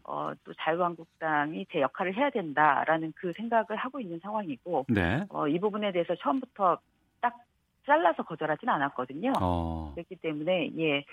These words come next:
Speaker 1: 거기다가 몇 가지 조건을 걸었는데 그 조건들에 대해서, 어, 그 김병준 비대위원장이 전적으로 다 전권을 주겠다라는 쪽으로 지금 방향이 나오고 있기 때문에,
Speaker 2: 네.
Speaker 1: 예, 아마 전원책 변호사의 합류가,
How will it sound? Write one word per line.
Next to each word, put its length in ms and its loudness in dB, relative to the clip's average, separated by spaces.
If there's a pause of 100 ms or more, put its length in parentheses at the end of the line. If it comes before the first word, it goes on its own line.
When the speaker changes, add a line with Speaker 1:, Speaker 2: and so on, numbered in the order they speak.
(180)
Speaker 1:
거기다가 280 6
몇 180 4
가지 180 0
조건을 420 -6
걸었는데 500 -4
그 100 -10
조건들에 540 -2
대해서, 560 0 (380)
어, 500 2 (320)
그 160 -8
김병준 800 -2
비대위원장이 960 -2 (260)
전적으로 1000 0 (280)
다 380 4
전권을 340 -6 (100)
주겠다라는 560 0
쪽으로 380 -12 (100)
지금 300 -14
방향이 320 -6
나오고 320 0
있기 220 -16
때문에, 500 -4
Speaker 2:
네. 100 0 (420)
Speaker 1:
예, 260 -10
아마 200 -2
전원책 380 -8
변호사의 320 -6
합류가, 560 -4